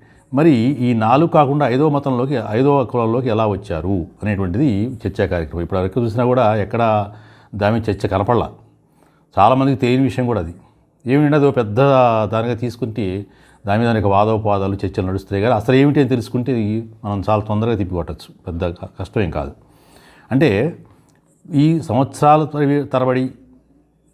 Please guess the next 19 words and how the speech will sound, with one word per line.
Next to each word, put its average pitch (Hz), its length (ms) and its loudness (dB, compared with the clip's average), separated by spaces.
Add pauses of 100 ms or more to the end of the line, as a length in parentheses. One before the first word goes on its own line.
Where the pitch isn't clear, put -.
(160)
ఈ 113 60 -4
రాజధర్మం 120 480 2
ఎప్పుడైతే 120 280 -2
వస్తుందో, 98 600 -4 (640)
ఈ 110 80 0
నాలుగు, 127 420 4
నాలుగు 123 240 2
పనులు 110 200 0
చేయాలని 123 260 0
పెట్టారో, 95 560 -4 (640)
అది 117 120 -2
కాలక్రమంలో 147 680 2
కొంతమంది 117 840 -2
ఆ 107 100 -4
నాలుగు 113 280 2
ధర్మాలు 120 320 0
ఆచరించాలి 98 520 0
నలుగురు 92 260 -2
కూడా. 76 200 -8